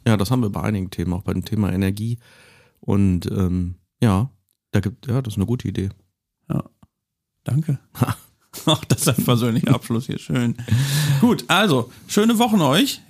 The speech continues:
Speaker 2: Äh, genießt das hoffentlich nette, nicht so schlimme Wetter. Ähm, und bleibt wachsam, denkt nach.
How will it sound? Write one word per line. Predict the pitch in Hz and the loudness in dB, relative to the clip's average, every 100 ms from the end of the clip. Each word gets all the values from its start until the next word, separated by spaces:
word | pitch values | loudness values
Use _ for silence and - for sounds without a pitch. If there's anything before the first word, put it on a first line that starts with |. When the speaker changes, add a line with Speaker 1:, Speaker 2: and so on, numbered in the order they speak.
| - | -6
Speaker 2:
Äh, | 139 156 | 0 2
genießt | 156 165 214 233 180 | 4 4 4 2 0
das | 160 | 0
hoffentlich | 160 180 175 165 156 - - _ _ | 0 2 0 2 0 -4 -14 _ _
nette, | 113 113 120 151 196 208 220 _ _ | 2 4 4 2 2 0 -2 _ _
nicht | 123 135 175 - | -2 2 2 0
so | 175 | -2
schlimme | 151 175 196 | 2 2 2
Wetter. | 208 226 254 - _ - - - - - _ _ - | 0 -2 -6 -8 _ -20 -20 -20 -20 -20 _ _ -4
Ähm, | 170 175 175 175 180 180 175 180 226 | 0 2 4 4 4 2 0 -2 -6
und | 165 175 175 175 175 175 - - - - - - _ _ _ - | 0 2 4 4 4 2 -2 -10 -16 -20 -20 -20 _ _ _ -2
bleibt | 143 160 143 | 0 0 0
wachsam, | 170 - 170 165 175 180 _ _ _ - | -2 0 2 2 2 -2 _ _ _ 0
denkt | 143 139 | 0 2
nach. | 131 135 143 - | 2 2 0 -4